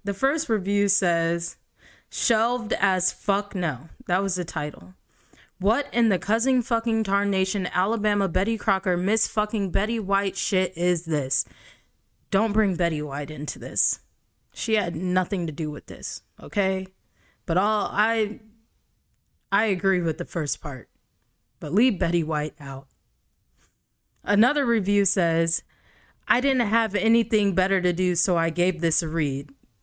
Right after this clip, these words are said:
I need to sprinkle some holy water on myself." Me too. I wholeheartedly agree with you. Not only do I need to sprinkle it on myself, I might need to bathe in it for seven days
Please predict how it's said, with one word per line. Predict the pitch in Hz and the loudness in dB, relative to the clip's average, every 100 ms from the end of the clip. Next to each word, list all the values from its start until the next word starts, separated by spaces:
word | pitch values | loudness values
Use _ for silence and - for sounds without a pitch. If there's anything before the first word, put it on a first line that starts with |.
| _ - | _ -2
I | 214 | 2
need | 247 220 | 4 4
to | 202 | 2
sprinkle | - 214 202 185 | 2 0 2 0
some | - 180 | 0 0
holy | 185 185 180 | 2 4 4
water | 170 160 160 | 2 0 2
on | 156 151 | 0 0
myself." | 151 151 - 151 139 - - _ _ _ _ _ _ _ _ _ - | -2 -2 -2 -4 -6 -12 -20 _ _ _ _ _ _ _ _ _ -4
Me | 180 190 | 2 2
too. | 185 160 135 - _ _ _ _ _ _ - - | 2 0 -2 -6 _ _ _ _ _ _ -16 -2
I | 170 165 | 2 4
wholeheartedly | 190 180 170 165 156 156 151 | 4 4 4 2 0 2 2
agree | 143 139 | 0 -2
with | 139 127 | -4 -4
you. | 143 123 160 _ _ _ _ - | -6 -6 -10 _ _ _ _ -2
Not | 196 190 | 0 2
only | 214 220 208 | 2 4 4
do | 208 | 4
I | 196 | 2
need | 190 190 180 | 2 2 2
to | |
sprinkle | 160 - 190 185 202 | 0 0 0 2 4
it | 202 208 | 4 2
on | 202 | 2
myself, | 208 208 - 220 220 214 - _ _ _ | 2 0 0 0 0 -4 -14 _ _ _
I | - 196 | 0 2
might | 214 240 | 4 2
need | 226 233 | 2 2
to | 185 | 2
bathe | 165 180 180 | 2 2 2
in | 170 165 | 0 0
it | 156 | -2
for | - 160 | -2 -2
seven | - 175 160 160 | 0 0 0 0
days | 156 156 151 143 - | 0 0 0 -2 -6